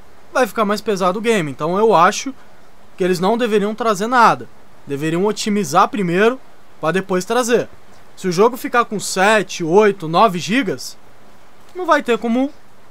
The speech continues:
otimizar, né, gente? Então primeiro otimiza,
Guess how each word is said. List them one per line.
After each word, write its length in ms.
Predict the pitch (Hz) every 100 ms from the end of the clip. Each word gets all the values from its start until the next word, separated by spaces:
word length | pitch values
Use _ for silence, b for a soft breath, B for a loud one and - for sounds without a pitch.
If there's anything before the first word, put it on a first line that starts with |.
| -
otimizar, 580 | 330 - 269 294 220 185
né, 180 | 190 170
gente? 220 | 143 135
Então 140 | - 190
primeiro 480 | 240 208 240 269 b b - -
otimiza, 680 | 233 247 262 208 240 233